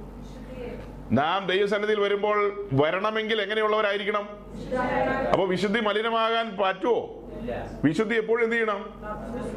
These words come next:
Speaker 1: പക്ഷെ നിങ്ങൾ നിങ്ങളുടെ ചില്ലറ കാത്തു സൂക്ഷിക്കുന്നുണ്ട്, അവിടെ ഇവിടെയൊക്കെ കണ്ട ബാങ്കിലും അവിടെ ഇവിടെയൊക്കെ കൊണ്ടുപോയിട്ട് എല്ലാ സാധനങ്ങളും. ഇന്ന് രാവിലെ പോന്നപ്പോ വാതില് അങ്ങനെ അടച്ചിട്ട് ഒന്നോടെ വലിച്ചു നോക്കിയില്ലേ?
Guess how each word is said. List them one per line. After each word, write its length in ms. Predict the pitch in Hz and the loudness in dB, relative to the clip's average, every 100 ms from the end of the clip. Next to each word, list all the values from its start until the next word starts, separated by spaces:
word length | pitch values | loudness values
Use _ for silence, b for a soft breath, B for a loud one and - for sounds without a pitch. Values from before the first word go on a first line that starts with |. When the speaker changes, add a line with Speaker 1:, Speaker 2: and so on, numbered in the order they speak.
| - 269 | -2 2
Speaker 1:
പക്ഷെ 120 | 240 | 2
നിങ്ങൾ 300 | 185 208 247 | 2 2 2
നിങ്ങളുടെ 280 | 233 233 233 | 2 2 0
ചില്ലറ 400 | 196 180 247 294 | 0 2 2 2
കാത്തു 300 | 240 220 214 | 0 0 2
സൂക്ഷിക്കുന്നുണ്ട്, 520 | 208 196 196 190 175 | 2 2 0 2 2
അവിടെ 160 | 170 | 2
ഇവിടെയൊക്കെ 260 | 175 170 165 | 2 0 0
കണ്ട 180 | 165 165 | 0 0
ബാങ്കിലും 440 | 165 160 165 170 | 0 0 0 2
അവിടെ 140 | 165 165 | 4 4
ഇവിടെയൊക്കെ 280 | 170 147 | 4 2
കൊണ്ടുപോയിട്ട് 840 | 151 147 143 120 120 - - - 165 | 2 4 2 2 0 0 -4 2 2
എല്ലാ 280 | 180 247 | 4 0
സാധനങ്ങളും. 560 | 214 185 180 180 170 - | 2 2 2 2 0 -2
ഇന്ന് 360 | 175 226 202 - | 0 2 2 2
രാവിലെ 240 | 208 226 | 2 2
പോന്നപ്പോ 420 | 220 226 226 240 226 | 2 0 2 0 2
വാതില് 680 | 220 226 240 240 - - | 2 2 0 -2 -6 -2
അങ്ങനെ 220 | 285 220 233 | 0 2 0
അടച്ചിട്ട് 540 | - 190 208 240 233 | 0 0 2 0 0
ഒന്നോടെ 280 | 220 247 254 | 2 2 2
വലിച്ചു 240 | 226 214 | 2 0
നോക്കിയില്ലേ? 420 | 233 220 190 98 | 0 2 0 0